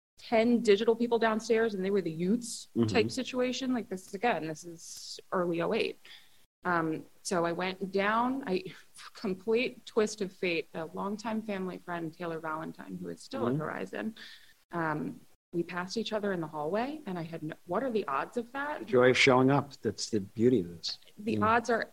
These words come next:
Speaker 1: astronomical. I can't even
Speaker 2: Mm.
Speaker 1: begin to work that out. Um, we passed each other in the hallway, and I went, "Oh my God." <laughs> I didn't even know he was there.
Speaker 2: Mm.
Speaker 1: Um,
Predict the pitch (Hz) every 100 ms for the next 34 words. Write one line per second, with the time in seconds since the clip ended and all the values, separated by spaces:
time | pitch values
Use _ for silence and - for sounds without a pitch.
0 | - 180 185 - 196 156 156 170 196 165
1 | - 170 165 185 180 - 165 156 170 196
2 | 233 233 262 277 320 302 190 175 180 185
3 | 220 - 226 214 202 180 180 208 190 165
4 | 160 190 247 - - 165 262 233 - 185
5 | - - 349 - - - 294 - - -
6 | - - 311 339 262 240 220 185 175 165
7 | 185 359 - - - - 208 180 185 196
8 | 185 175 165